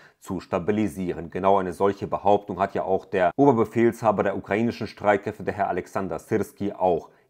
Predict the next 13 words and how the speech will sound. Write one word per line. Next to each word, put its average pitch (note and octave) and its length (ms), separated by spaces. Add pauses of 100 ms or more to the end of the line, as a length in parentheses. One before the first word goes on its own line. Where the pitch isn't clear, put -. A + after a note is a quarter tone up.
ebenfalls F#2 580
aufgestellt. - 800 (140)
Allerdings, A#2 360
wenn A2 100
wir A2+ 100
uns A2 140
hier A2 100
die F2 140
Karte B2+ 380
anschauen, A2+ 600
so F2+ 140
sehen G#2+ 400
wir, G2+ 300